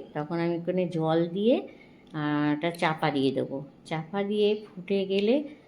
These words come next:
তখন আমি কি করবো, মাছ দিয়ে দেবো। ফুটে যখন যাবে মাছ দিয়ে দেবো। এবার মাছ দিয়ে ফুটে গেলে আমি একটু গরম মশলা দিয়ে, আহ, নামিয়ে দেবো। আপনাদের যদি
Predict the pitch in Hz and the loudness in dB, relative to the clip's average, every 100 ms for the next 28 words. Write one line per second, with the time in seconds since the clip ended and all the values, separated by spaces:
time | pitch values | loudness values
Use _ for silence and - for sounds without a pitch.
0 | - 160 156 180 175 180 185 196 202 214 | -16 -10 -6 -2 -2 -2 -6 -6 0 2
1 | 254 240 175 165 170 160 165 151 165 131 | 2 2 0 -2 2 4 4 2 0 0
2 | 127 123 117 135 - - - - - - | 0 -2 -4 -8 -12 -20 -20 -20 -20 -16
3 | 165 - - 170 185 180 180 180 196 190 | -14 -12 -8 0 4 4 2 0 0 2
4 | 285 220 160 156 156 175 175 190 285 277 | 4 4 4 0 -2 -2 2 2 2 2
5 | 202 190 165 175 175 - 208 247 - - | 2 2 0 0 -4 -2 2 2 0 -2
6 | 185 180 185 214 269 - - - - 151 | -2 2 2 2 0 -2 -18 -20 -12 -2
7 | 175 175 175 226 233 165 165 170 175 175 | 0 0 -2 -4 0 2 2 2 2 -2
8 | - - 190 180 190 220 349 - - - | -4 -6 -4 -2 2 4 4 0 -10 -18
9 | - 156 151 147 147 147 147 147 165 151 | -4 -2 0 0 0 0 0 2 4 6
10 | 147 123 123 117 - - - - - - | 4 2 0 -4 -10 -14 -20 -20 -20 -14
11 | 156 185 190 220 214 214 208 208 214 214 | -6 -4 0 0 0 0 0 -2 -4 -4